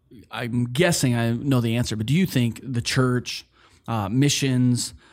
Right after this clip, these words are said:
uh, nonprofit organizations, kingdom-based, uh, Bible-based, um, do you think that we can be on the cutting edge, or do you think we'll always play catch up?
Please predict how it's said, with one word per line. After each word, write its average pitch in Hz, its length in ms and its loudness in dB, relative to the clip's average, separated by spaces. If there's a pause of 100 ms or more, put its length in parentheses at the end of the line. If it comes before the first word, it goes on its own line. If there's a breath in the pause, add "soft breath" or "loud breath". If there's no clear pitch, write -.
(120 soft breath)
uh, 110 400 -2
nonprofit 127 560 -2
organizations, 117 720 -6
kingdom-based, 120 960 0
uh, 113 240 -4
Bible-based, 117 880 -2 (140)
um, 107 520 -6 (680 soft breath)
do 139 80 -4
you 135 60 -2
think 185 220 2
that 120 280 -2
we 131 240 -4
can 127 460 0
be 139 320 2
on 135 500 2
the 135 100 2
cutting 135 360 2
edge, 165 200 0
or 143 140 -4
do 117 80 -4
you 117 60 -6
think 123 160 -4
we'll 120 80 -4
always 131 440 2
play 110 460 -4 (240)
catch - 320 2
up? - 240 -8